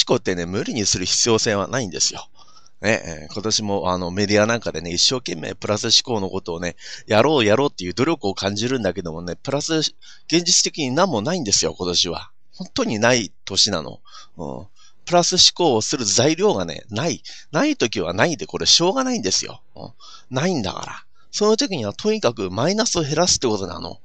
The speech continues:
これから起こってくるべきね、どういうね、うん、事態がこれから起こってくるのかっていうことをありのままに認識して、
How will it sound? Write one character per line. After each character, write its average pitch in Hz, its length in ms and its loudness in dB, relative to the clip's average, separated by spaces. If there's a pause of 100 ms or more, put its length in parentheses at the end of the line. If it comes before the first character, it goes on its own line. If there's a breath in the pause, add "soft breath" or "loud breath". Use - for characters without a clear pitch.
(340 loud breath)
こ - 120 -8
れ 170 100 0
か 190 140 2
ら 180 160 2
起 143 100 -6
こ 180 120 -4
っ 185 60 -4
て - 120 -8
く 135 120 -2
る 107 120 0
べ 95 120 0
き 85 140 -10
ね、 107 320 -4
ど 117 240 0
う 277 60 -2
い 131 80 -4
う 90 80 -2
ね、 95 260 -6
う 95 180 -8
ん、 92 40 -14
事 - 180 6
態 117 180 8
が 87 300 -8
こ 117 80 -6
れ 113 80 -2
か 117 120 2
ら 98 60 6
起 113 100 2
こ 160 80 -2
っ 170 40 2
て - 100 -8
く 110 120 -8
る 92 80 -6
の 90 100 -6
か 113 120 2
っ - 40 2
て - 160 -14
い - 20 -8
う - 40 -16
こ 98 140 -6
と 85 120 -10
を 87 180 -4 (280 loud breath)
あ 110 160 0
り 196 180 -4
の 208 160 -2
ま 214 160 -2
ま 226 140 -4
に 113 200 -6
認 110 260 0
識 - 280 4
し - 140 2
て、 - 280 0